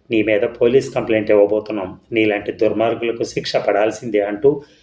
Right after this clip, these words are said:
ఏదేదో మాట్లాడాడు. చాలా అసభ్యమైన పదజాలంతో తిట్టాడు. చివరికి అనితను కూడా,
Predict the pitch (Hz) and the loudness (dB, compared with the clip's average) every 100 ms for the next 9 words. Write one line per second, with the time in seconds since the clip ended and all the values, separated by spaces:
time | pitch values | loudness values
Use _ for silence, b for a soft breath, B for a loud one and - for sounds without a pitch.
0 | B B - 117 107 107 107 107 95 - | B B -2 2 4 4 4 0 -2 -2
1 | 110 101 101 104 - b b b _ - | 0 2 0 -2 -6 b b b _ -4
2 | 110 104 98 - 139 - 143 143 123 113 | -2 0 -2 -2 -4 -2 -2 0 0 0
3 | 110 101 117 107 101 - 127 - - 107 | 0 0 0 0 -2 -2 -2 -4 -2 0
4 | 101 107 - - 110 95 104 104 104 107 | 2 0 -6 -4 0 0 0 -2 -2 -2
5 | 123 120 110 98 95 | -2 0 2 2 -2